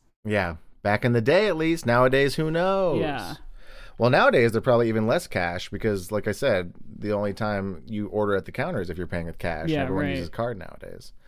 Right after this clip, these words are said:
Speaker 1: Um, yeah, I don't know. It, I immediately forgot what we were ta-, oh, he put it, he put it in S tier, which I thought was crazy 'cause it's like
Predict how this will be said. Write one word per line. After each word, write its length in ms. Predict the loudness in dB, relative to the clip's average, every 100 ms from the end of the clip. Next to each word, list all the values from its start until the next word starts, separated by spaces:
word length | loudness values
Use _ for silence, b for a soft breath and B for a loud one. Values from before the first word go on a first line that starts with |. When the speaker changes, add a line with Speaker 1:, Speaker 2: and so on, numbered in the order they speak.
| B B B B B B B
Speaker 1:
Um, 500 | 2 4 4 2 -2 -6 -6
yeah, 380 | 2 6 6 4 2
I 160 | 2
don't 140 | 4 6
know. 300 | 6 6 2 -6
It, 220 | -2 -2 -4 -12 -14 -14 -16 -16 -18 -20 -20 _ _ _ _ -4
I 160 | -4 -4 -14 -6
immediately 420 | 0 2 2 0
forgot 420 | -2 -2 0 0
what 100 | 0
we 120 | 0 -2
were 80 |
ta-, 160 | -2 2
oh, 240 | 8 8 6
he 240 | 0 -4
put 180 | 0 0
it, 60 | 0
he 80 |
put 140 | 0 0
it 40 |
in 100 | 0
S 240 | -2 -4 -4
tier, 220 | -4 -2
which 120 | 0
I 60 | 0
thought 140 | 2 0
was 120 | -2
crazy 380 | -4 -4 -4 -4
'cause 140 | -4
it's 140 | -2 0
like 200 | -2